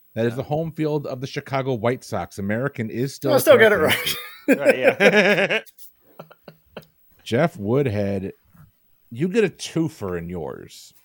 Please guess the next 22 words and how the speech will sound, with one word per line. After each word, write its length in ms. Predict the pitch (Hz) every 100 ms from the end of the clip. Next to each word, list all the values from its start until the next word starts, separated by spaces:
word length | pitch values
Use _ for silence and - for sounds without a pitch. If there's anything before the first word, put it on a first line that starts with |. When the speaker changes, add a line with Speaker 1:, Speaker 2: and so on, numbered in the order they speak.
| _ _ _ _
Speaker 2:
Oh, 100 | 98
good. 280 | 95 92 87 _ _ _ _ _ -
Speaker 1:
Number 300 | 107 180 175
one 320 | 147 175 147
is 220 | 131 117
the 160 | 113 139
cleanup 540 | - - 170 214 -
burger. 600 | - 92 85 78 76 - _ _ _
This 160 | 135 147
is 160 | 151
four 640 | - - 151 156 175 190 165 110 95 90 _ -
bi-, 140 | 139 -
grilled 680 | 98 104 139 170 185 143 107
beef 320 | 117 143 - -
patties 480 | 135 139 131 110
topped 320 | - 127 123 -
with 120 | 110
hash 360 | 117 127 156 -
brown 260 | 143 143
potatoes, 600 | 131 127 143 135 123 107
bacon, 520 | 90 - 131 135 160 147
cheese, 500 | - 143 143 139